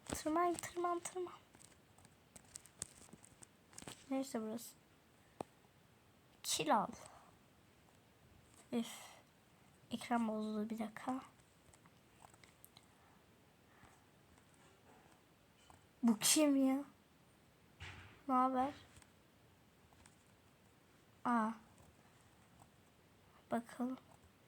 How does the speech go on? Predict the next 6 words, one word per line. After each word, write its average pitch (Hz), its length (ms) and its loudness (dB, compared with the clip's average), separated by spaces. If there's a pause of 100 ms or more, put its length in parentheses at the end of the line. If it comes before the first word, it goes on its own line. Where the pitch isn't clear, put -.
(4000)
Ay. 233 220 2 (1800)
Bir 240 100 -4
dakika. 240 520 -4 (1600)
İçeri 254 640 -2 (1500)
görmezsin. 269 1400 4 (2250)
Koş. 359 240 10